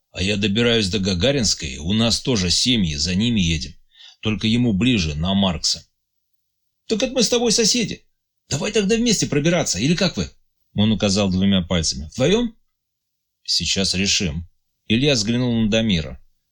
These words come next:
"Пока сами не знаем, что будет дальше. А ты где машину поставил?"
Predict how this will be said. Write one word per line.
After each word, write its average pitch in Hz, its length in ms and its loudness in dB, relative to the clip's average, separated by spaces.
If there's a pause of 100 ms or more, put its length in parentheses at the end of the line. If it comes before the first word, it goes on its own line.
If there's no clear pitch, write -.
(140)
"Пока 113 440 0
сами 120 320 2
не 110 160 2
знаем, 120 400 0
что 95 220 -2
будет 92 320 -2
дальше. 80 440 -4 (380)
А 82 120 -8
ты 110 100 -2
где 120 220 0
машину 95 460 0
поставил?" 76 500 -8